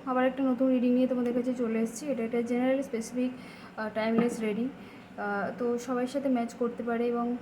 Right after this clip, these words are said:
নাও করতে পারে। তো তার জ-, যার জন্য, তার জন্য য-, যার যতটুকু ম্যাচ করবে সে ততটুকু নেবে, বাকিটা অন্যের জন্য ছেড়ে দিও, যাতে অন্যজন নিতে পারে। এবং,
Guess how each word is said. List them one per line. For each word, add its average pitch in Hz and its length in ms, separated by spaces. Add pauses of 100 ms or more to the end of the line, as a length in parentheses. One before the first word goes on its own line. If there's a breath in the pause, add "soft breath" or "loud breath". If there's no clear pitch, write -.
(120)
নাও 220 260
করতে 226 240
পারে। 220 240
তো 247 100
তার 226 240
জ-, 233 180
যার 226 220
জন্য, 254 440 (300)
তার 214 200
জন্য 247 220
য-, 220 240
যার 240 360
যতটুকু 262 440
ম্যাচ 254 280
করবে 262 160
সে 254 160
ততটুকু 220 460
নেবে, 247 180
বাকিটা 202 340
অন্যের 220 260
জন্য 254 220
ছেড়ে 247 240
দিও, 254 180 (680 loud breath)
যাতে 226 220
অন্যজন 262 500
নিতে 226 260
পারে। 220 260
এবং, 220 400